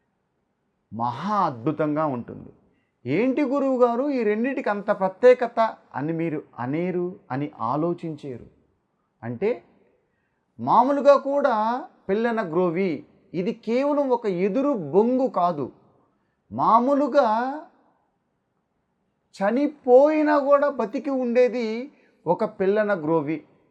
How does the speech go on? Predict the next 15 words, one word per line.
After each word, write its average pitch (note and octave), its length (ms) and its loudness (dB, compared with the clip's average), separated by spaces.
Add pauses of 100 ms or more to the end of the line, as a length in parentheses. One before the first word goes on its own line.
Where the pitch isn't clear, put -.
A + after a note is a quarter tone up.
అలాగే B2 600 -4 (580)
ఓ F#3+ 220 2
నెమలికి C4+ 1120 -2 (460)
దానికున్న F#3 580 -2
ఈకకి A#3+ 680 -4
ఉండే G#3+ 600 -4 (600)
మహా A#2+ 400 -6
అద్భుతమైన G3 680 -6
పవర్. D3 400 -4 (720)
నెమలి E3 420 0
కన్నా A3+ 600 -2 (340)
నెమలి E3 420 -4
పింజానికి G#3+ 720 0
ఉండే G3 160 -2
పవర్ F#3+ 360 -4